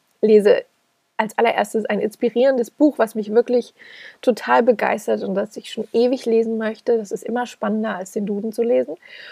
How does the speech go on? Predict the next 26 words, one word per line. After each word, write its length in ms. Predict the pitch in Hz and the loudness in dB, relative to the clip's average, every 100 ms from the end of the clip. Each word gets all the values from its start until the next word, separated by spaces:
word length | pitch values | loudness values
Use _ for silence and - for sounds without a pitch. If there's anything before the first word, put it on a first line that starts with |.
| - - | -8 2
Und 380 | 240 294 403 | 4 4 0
was 200 | - 269 | -2 -2
du 120 | - - | -2 0
auch 220 | 220 254 | 0 0
machen 320 | 254 240 240 | -6 -6 -10
kannst, 560 | - - 233 240 - - | -10 -6 -4 -6 -8 -2
ist, 380 | 226 226 - - | -2 -2 -6 -8
ähm, 400 | 214 214 208 208 | -4 -4 -6 -8
zum 180 | 214 | -8
Thema 280 | 214 226 214 | -6 -6 -6
Erfüllung, 760 | - 196 - 269 294 311 320 330 - - - _ | -8 -14 0 2 4 4 2 -6 -18 -20 -20 _
ähm, 240 | 233 226 226 _ _ _ _ _ _ _ - | -4 -4 -6 _ _ _ _ _ _ _ -10
du 80 | 220 | -10
kannst 380 | - 226 254 240 | -4 -4 -4 -4
deine 320 | 220 220 202 | -2 -4 -4
Erfolge 640 | 214 - - 233 247 254 | -8 -8 -2 0 2 2
tracken 580 | 214 - 226 - 202 185 | 0 -4 -4 -4 -6 -6
mit 160 | 202 196 | -8 -8
einem 220 | 202 208 | -6 -4
sogenannten 420 | 208 208 196 196 | -2 -2 -4 -8
Habit 400 | 202 214 214 190 | -10 -6 -4 -4
Tracker. 440 | - 196 185 175 - | -6 -6 -6 -6 -8
Also 160 | 196 | -6
du 100 | 196 | -6
kannst, 460 | 190 - 214 214 - - - - - - | -6 -4 -6 -6 -20 -20 -20 -20 -12 0
ähm, 480 | 214 202 202 196 | 2 2 0 -4